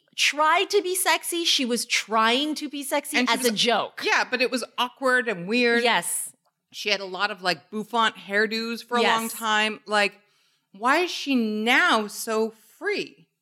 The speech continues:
Speaker 2: Dot, dot, dot.
Speaker 1: Yep.
Speaker 2: Sorry, I feel that Celine is in, um, phase two and a half, if we will, or I don't know. I, I, I,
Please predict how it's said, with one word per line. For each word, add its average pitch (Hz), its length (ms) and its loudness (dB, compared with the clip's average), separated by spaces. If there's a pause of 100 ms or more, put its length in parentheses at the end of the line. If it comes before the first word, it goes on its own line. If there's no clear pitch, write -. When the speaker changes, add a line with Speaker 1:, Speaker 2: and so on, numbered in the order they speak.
(1000)
Speaker 2:
Dot, 185 400 2
dot, 240 340 2
dot. 208 440 4 (240)
Speaker 1:
Yep. 156 360 2 (1080)
Speaker 2:
Sorry, 190 420 2 (100)
I 220 520 4 (260)
feel 185 300 4
that 180 180 -8
Celine 175 460 -2
is 160 320 -4
in, 170 380 0
um, 156 320 0 (100)
phase 165 240 -2
two - 120 -6
and 165 80 -2
a 170 40 -4
half, 190 300 2
if 214 160 -16
we 214 160 -6
will, 214 400 0
or 165 500 0 (400)
I 175 160 2
don't 175 140 -2
know. 127 220 -10 (100)
I, 180 60 4
I, 151 360 -2
I, 175 460 2